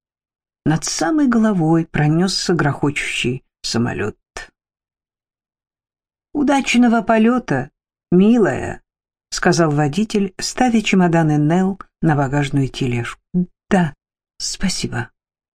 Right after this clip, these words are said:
Все так и будет. До ответов рукой подать.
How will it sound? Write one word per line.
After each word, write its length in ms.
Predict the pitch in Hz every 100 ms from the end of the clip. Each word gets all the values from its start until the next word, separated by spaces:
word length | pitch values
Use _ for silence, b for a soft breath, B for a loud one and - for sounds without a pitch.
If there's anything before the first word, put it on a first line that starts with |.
| _ _ _ _ _ _ _ _ _ _ _ -
Все 180 | - 147
так 320 | - 220 -
и 100 | 175 -
будет. 360 | 90 - - - - - _ _ _ _ _ _ _ _ _ _
До 200 | 160 214
ответов 680 | 220 226 254 - 220 - _ _ _ _ _ _ -
рукой 400 | 185 190 - 320
подать. 640 | - 127 110 113 - -